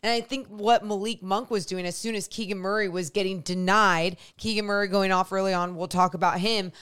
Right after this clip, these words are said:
but he was getting denied. They were making sure that Keegan wasn't even getting the basketball, so Malik's like, "All right,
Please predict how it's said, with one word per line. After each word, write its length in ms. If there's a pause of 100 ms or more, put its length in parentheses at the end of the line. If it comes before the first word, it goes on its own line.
(240)
but 280 (220)
he 220
was 180
getting 240
denied. 540
They 100
were 80
making 340
sure 160
that 200
Keegan 340
wasn't 280
even 140
getting 200
the 60
basketball, 420
so 100
Malik's 340
like, 200 (100)
"All 160
right, 460